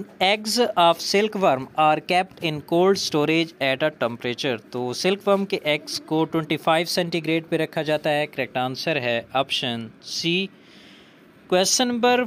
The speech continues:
fourteen, the insects that is not found in the wild state, तो वाइल्ड स्टेट के अंदर जो इंसेक्ट्स प्रेजेंट नहीं है वो है सिल्क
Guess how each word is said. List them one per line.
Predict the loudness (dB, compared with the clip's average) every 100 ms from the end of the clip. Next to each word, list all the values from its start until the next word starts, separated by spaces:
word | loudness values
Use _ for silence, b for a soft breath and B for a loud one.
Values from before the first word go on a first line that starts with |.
| 0
fourteen, | 2 4 2 -2 -2 -6 -18 -20 -20 -20 -10 0
the | 0 0 -4
insects | -4 0 0 0 -2 -2 0 2
that | 2 2
is | -2 -4 -4 0
not | 4 4 2 0
found | 2 2 2 -2 -6
in | -4
the | -2 2
wild | 2 2 -2 -6
state, | -4 0 0 -4 -10
तो | -6
वाइल्ड | 0 0 0
स्टेट | -2 -2 -2
के | 0 -2
अंदर | 0 0 0
जो | 0 0 0 -4
इंसेक्ट्स | -10 -4 -2 -2 -6 -2
प्रेजेंट | 0 0 0 -2 -2 -4 -8
नहीं | -8 -6 -6 -4
है | -4 -4 B B B B -2
वो | 0
है | 0 -2
सिल्क | -2 -2 0